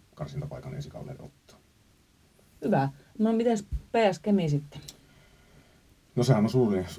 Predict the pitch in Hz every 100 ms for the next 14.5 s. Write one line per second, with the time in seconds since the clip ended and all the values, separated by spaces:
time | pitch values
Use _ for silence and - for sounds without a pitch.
0 | - - 117 101 87 85 82 80 78 85
1 | 76 73 73 - - - - - - 101
2 | 92 78 85 80 90 80 76 - 73 -
3 | - - - 80 73 69 67 - _ _
4 | _ _ - - _ _ _ _ - -
5 | 98 98 85 82 - 90 82 78 76 78
6 | 78 76 71 67 - - - _ - _
7 | - 80 76 80 78 90 85 82 85 90
8 | 80 76 - 76 - _ _ _ _ _
9 | _ _ _ - 76 76 80 76 - -
10 | - 78 67 69 - 69 69 - - -
11 | _ - 73 73 - 65 71 90 85 80
12 | 85 82 - - _ _ _ _ - 95
13 | 87 80 85 80 82 78 73 73 69 71
14 | 73 - 85 76 -